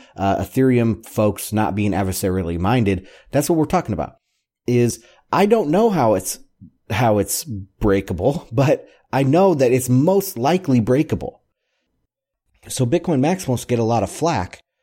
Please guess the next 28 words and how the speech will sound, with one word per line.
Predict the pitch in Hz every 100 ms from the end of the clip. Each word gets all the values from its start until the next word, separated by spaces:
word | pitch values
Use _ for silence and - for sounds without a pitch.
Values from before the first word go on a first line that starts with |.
| _ _ -
because | 120 - 110 104 95 - - _ _ _ _ _
we | 107 120 117 - -
automatically | 123 160 160 135 143 147 131 113 117
dismiss | 98 110 - 110 117 -
a | 98
lot | 90 85
of | 73
these | 82 -
things. | 57 - - _ _ _ _ _ _ _ _ _ _ _ _ _ _ _ _ _ -
One | 127 147
way | 131
the | 117
Ethereum | 110 - 151 139 101
folks | 113 -
might | 117 107 92
get | 107 95
around | 87 85 117 120
this | 87 90
or | 92
try | - 120
to | 104
get | 90
around | 87 82 78
this | 82 -
is | 92
just | 82 98 -
to | 92
say, | - 92 85